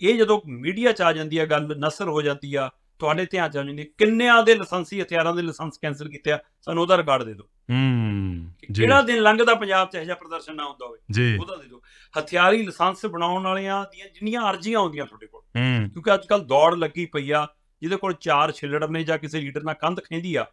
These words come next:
Speaker 1: ਉਹ ਕਹਿੰਦਾ, "ਬਸ ਮੈਂ ਲਾਇਸੈਂਸ ਬਣਾਉਣਾ ਹਥਿਆਰ ਦਾ।"
Speaker 2: ਹੂੰ।
Speaker 1: ਸੋ ਇਸ 'ਚ ਉਹ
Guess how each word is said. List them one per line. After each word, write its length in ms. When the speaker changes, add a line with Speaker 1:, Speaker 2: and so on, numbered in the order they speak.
Speaker 1:
ਉਹ 100
ਕਹਿੰਦਾ, 240
"ਬਸ 220
ਮੈਂ 260
ਲਾਇਸੈਂਸ 400
ਬਣਾਉਣਾ 460
ਹਥਿਆਰ 300
ਦਾ।" 140
Speaker 2:
ਹੂੰ। 340
Speaker 1:
ਸੋ 260
ਇਸ 460
'ਚ 60
ਉਹ 260